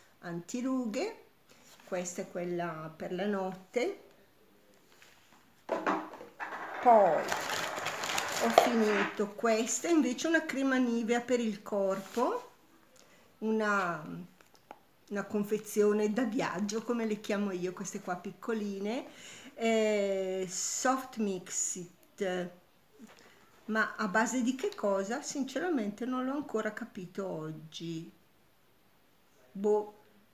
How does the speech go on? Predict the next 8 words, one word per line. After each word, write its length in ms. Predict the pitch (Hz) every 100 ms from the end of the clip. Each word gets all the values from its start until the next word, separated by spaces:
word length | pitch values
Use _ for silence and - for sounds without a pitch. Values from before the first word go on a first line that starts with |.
| _ _ _
qui 160 | - 262
ci, 240 | - 285
nell'illustrazione 1200 | 254 214 220 233 254 247 247 - 247 - 233 247
ci 120 | 262
sono 320 | 294 - 247 240
delle 380 | 214 208 185
erbe, 500 | 165 160 170 196 190 220
ma 220 | 214